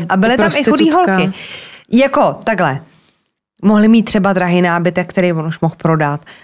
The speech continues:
Speaker 1: Mohli mít někde něco, víš, jakože oficiálně třeba nic nezdědili, ale mohli někde něco dostat, nebo prostě vydělat třeba drahý hodinky.
Speaker 2: Nebo mu to třeba stálo i za těch pár kaček.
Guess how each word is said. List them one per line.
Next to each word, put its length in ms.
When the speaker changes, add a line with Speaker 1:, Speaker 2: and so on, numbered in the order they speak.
Speaker 1:
Mohli 320
mít 240
někde 340
něco, 380
víš, 260
jakože 600
oficiálně 600
třeba 240
nic 200
nezdědili, 680
ale 380
mohli 360
někde 260
něco 220
dostat, 600
nebo 200
prostě 240
vydělat 240
třeba 160
drahý 300
hodinky. 480
Speaker 2:
Nebo 160
mu 100
to 100
třeba 200
stálo 260
i 40
za 100
těch 140
pár 180
kaček. 500